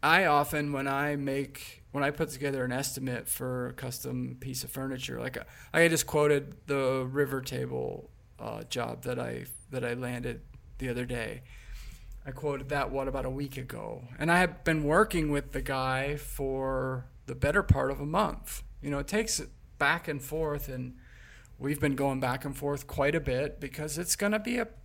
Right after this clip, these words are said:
chunk of change, you know? It's gonna be, uh, north of two grand to, to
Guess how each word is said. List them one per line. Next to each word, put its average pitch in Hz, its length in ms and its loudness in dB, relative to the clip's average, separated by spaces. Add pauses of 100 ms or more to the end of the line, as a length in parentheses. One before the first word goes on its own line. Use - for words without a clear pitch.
(260)
chunk 180 300 -2
of 190 80 0
change, - 760 -2
you 131 100 -6
know? 147 260 -2
It's - 160 -6
gonna 160 260 -4
be, 147 400 -6 (460)
uh, 131 380 -4
north 139 360 2
of 131 220 0
two 151 200 4
grand 151 640 0
to, 127 280 -2 (160)
to 127 320 -4